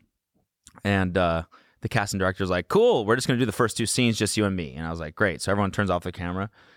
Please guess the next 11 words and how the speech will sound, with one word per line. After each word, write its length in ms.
and 100
I 60
do 140
the 80
scenes 300
with 120
him. 320
And, 340
uh, 360
you 120
know, 220